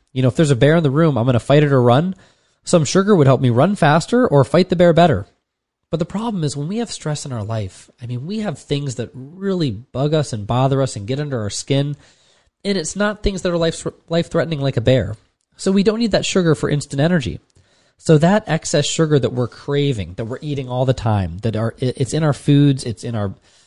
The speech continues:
you know, our diets, it's all the hidden things, it adds up. And when we don't use it, especially if we're not moving well and burning it off, our body's smart and says, "Hey, listen, you're stressed. I get it. Winter's probably coming."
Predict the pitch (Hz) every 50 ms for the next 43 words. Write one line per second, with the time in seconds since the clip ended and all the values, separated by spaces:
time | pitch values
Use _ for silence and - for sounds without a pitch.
0 | _ _ _ - - 123 131 120 110 110 110 113 113 120 123 135 139 131 123 110
1 | - 135 131 110 - - - 151 160 165 151 - - 117 117 123 160 180 - -
2 | - _ _ _ _ - _ _ - 151 165 196 220 185 151 185 190 - - -
3 | - - _ _ _ _ _ _ _ _ _ _ _ _ _ _ _ _ _ _
4 | - 147 143 151 147 147 143 120 143 185 202 196 135 120 107 120 139 143 - 131
5 | - - - 214 277 262 - 214 165 - - 127 120 107 98 117 113 120 113 117
6 | 110 104 107 110 123 120 110 98 95 - 107 104 98 98 98 98 92 104 151 160
7 | - _ _ _ _ _ _ _ _ _ _ _ _ - 143 143 180 190 214 226
8 | 208 - - - 170 202 220 - 160 131 - 135 123 - 156 202 196 160 175 175
9 | - - 92 90 85 90 104 117 135 190 208 - - - 165 160 165 151 - -
10 | 120 131 143 131 139 131 127 131 131 - _ _ _ _ _ _ _ - 123 127
11 | 151 151 - - 165 151 - - 131 139 143 135 135 139 127 - 123 113 113 113
12 | 110 110 123